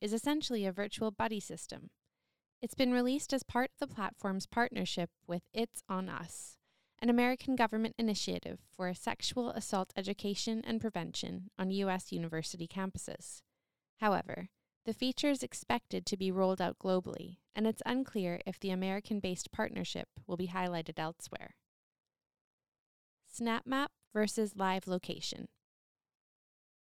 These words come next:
The existing Snap Map feature has allowed users to share their location since it was added to the app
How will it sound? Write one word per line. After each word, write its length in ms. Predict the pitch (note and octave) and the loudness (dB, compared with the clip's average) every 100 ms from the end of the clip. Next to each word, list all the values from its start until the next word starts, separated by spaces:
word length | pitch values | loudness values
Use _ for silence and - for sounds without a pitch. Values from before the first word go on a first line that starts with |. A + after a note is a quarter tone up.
| - | 0
The 100 | A#3 | 0
existing 540 | G#3+ A#3+ C#4 - E4 | 2 2 2 2 -2
Snap 320 | - B3 G3 G3+ | 2 2 2 0
Map 180 | F3+ | -2
feature 540 | - F3 - E3 E3+ E3+ _ | -2 -6 -2 0 0 -4 _
has 160 | G#3 G#3 | -2 2
allowed 360 | A3+ A#3+ C4+ | 4 4 4
users 340 | A#3 G3+ G3+ - | 4 2 2 0
to 100 | F#3 | 0
share 280 | - F#3 F#3 | 2 2 4
their 140 | F3+ | 2
location 580 | F3 - G#3 - E3 D#3+ | 2 0 0 0 -2 -2
since 260 | - E3+ | -4 -4
it 80 | - | -2
was 140 | F3+ F#3 | -2 0
added 300 | F#3 G3+ F#3+ | 0 0 -2
to 100 | F#3+ | -2
the 140 | E3+ | -2
app 160 | C#3+ | -2